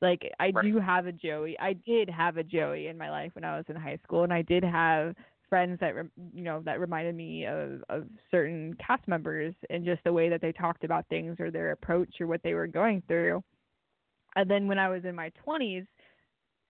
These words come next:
Speaker 1: I started to realize it on a different level that I never understood it as a teenager, because that's what the show at least began with, was the, the pitfalls of living in the,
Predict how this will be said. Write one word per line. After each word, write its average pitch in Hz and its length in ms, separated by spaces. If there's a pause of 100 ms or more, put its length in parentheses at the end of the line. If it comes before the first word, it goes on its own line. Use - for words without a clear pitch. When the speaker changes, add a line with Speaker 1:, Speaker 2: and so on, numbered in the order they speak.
Speaker 1:
I 185 160
started 190 280
to 185 100
realize 175 420
it 175 200
on 170 120
a 165 60
different 170 420
level 165 300
that 160 100
I 160 100
never 170 240
understood 160 480
it 151 180
as 160 200
a 160 60 (120)
teenager, 185 640 (140)
because 170 340 (1000)
that's 175 260
what 190 160 (100)
the 175 120
show 165 400
at 170 100
least 165 180 (220)
began 180 520
with, 143 360
was 165 340
the, 156 360 (760)
the 185 140
pitfalls 185 600
of 170 160
living 170 300
in 160 140
the, 156 160